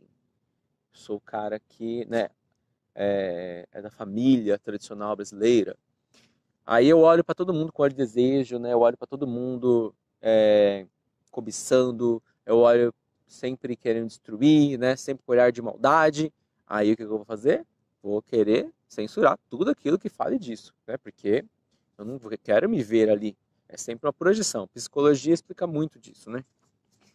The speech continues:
Pessoas projetam naquilo que querem proibir,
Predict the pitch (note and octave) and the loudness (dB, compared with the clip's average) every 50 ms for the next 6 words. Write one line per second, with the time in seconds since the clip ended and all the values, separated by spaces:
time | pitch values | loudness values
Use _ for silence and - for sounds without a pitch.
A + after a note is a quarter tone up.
0 | _ _ _ _ _ - - - C3+ C3 - - - C3+ B2+ A#2 A2+ C3 D3 D3+ | _ _ _ _ _ -20 -4 -2 -2 -2 -2 -6 -4 -4 -4 0 2 2 2 2
1 | C#3+ - _ - G#2+ F2 - _ _ _ _ _ - A2+ - _ B2 A2 G#2+ - | 0 -4 _ -14 -14 -14 -16 _ _ _ _ _ -18 -18 -12 _ -6 -6 -6 -6
2 | _ A#2 - A#2 G#2+ G#2+ G#2 _ - A2 G#2+ G#2+ A2 B2+ D3 F3+ C4+ | _ -10 -2 -2 -2 -2 -4 _ -4 -4 -4 -2 0 2 2 2 2